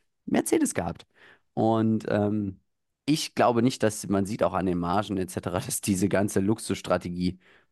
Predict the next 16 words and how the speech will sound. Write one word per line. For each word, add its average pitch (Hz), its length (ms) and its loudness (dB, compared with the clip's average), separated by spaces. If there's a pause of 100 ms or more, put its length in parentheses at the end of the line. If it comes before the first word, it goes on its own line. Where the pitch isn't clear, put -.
(180)
von 92 380 0 (360)
Mercedes 90 800 2
aktuell 87 580 -2
so 95 280 0
aufgeht, 90 560 0
wie 92 120 -2
sie 90 120 2
aufgehen 85 400 -2
soll. 95 260 2
Aber 87 200 4
es 87 120 -4
haben 107 140 0
ja 104 120 0
natürlich 95 420 -2
alle 95 200 4
Autobauer 85 760 -2